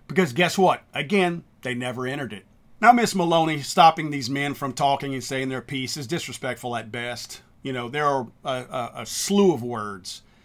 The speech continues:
that come to mind to describe this woman. I want to ask this question. Who benefits the most? Think about this. Who benefits the most from firearms manufacturers being able to be sued when somebody legally purchases their product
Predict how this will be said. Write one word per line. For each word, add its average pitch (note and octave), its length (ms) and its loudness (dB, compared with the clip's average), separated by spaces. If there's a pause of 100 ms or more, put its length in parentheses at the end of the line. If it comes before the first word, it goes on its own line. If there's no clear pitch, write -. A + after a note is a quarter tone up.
(320)
that C3+ 180 -6
come D3+ 220 0
to B2 100 -10
mind A#2 320 -2
to B2 60 -12
describe A#2 440 -2
this A2 180 -12
woman. G#2+ 320 -10 (400)
I - 60 2
want A#3+ 180 0
to F#3 60 4
ask D#3+ 160 0
this C#3 140 -8
question. A2+ 380 -6
Who B3 180 -4
benefits F3 560 -4
the A#2+ 80 -10
most? G#2 500 -10 (380)
Think C4+ 200 -8
about G#2+ 280 -8
this. G2 260 -16 (500)
Who C#4 140 -2
benefits A#3+ 560 -4
the E3 80 -8
most B2 440 -8 (320)
from B2+ 260 -8
firearms E3 500 2
manufacturers D3 720 0
being B2+ 280 -6
able C#3+ 200 -6
to C3+ 100 -10
be C#3 140 -6
sued A#2+ 460 -4 (400)
when C#3 120 -6
somebody C#3+ 440 0
legally G3 500 -2
purchases F3+ 640 -4
their E3 160 -4
product B2+ 600 0